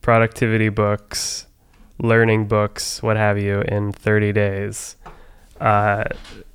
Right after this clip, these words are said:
yeah, so it's basically halfway, this would technically be halfway through the sixth day, like, five and a half days, and I'm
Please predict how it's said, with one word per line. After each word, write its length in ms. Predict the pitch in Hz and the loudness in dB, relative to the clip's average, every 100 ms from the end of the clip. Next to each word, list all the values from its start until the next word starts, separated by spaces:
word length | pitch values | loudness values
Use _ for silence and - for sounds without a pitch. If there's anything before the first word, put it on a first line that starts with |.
| - - | -20 -8
yeah, 220 | - 123 104 | 2 2 2
so 140 | 127 | 0
it's 100 | 117 | 4
basically 480 | 147 143 147 139 131 | 4 4 4 4 4
halfway, 640 | 131 135 - 143 135 131 | 4 2 4 2 6 4
this 200 | 131 131 | 4 0
would 100 | 135 | 0
technically 300 | - 135 131 | 0 2 2
be 100 | 127 | 4
halfway 320 | 123 120 123 120 | 4 4 2 2
through 160 | 127 | 2
the 100 | 110 | 0
sixth 480 | - - 117 - - | -4 -2 -2 -4 -4
day, 460 | 117 104 101 101 101 _ - - - _ - | 0 0 0 -4 -8 _ -20 -20 -20 _ -12
like, 100 | - | -10
five 220 | - 110 107 | -4 0 0
and 60 | |
a 40 | 107 | 0
half 240 | 104 - | -2 -2
days, 480 | 107 101 101 101 - | -4 -4 -6 -10 -8
and 60 | 107 | -4
I'm 360 | 101 101 104 | -4 -4 -10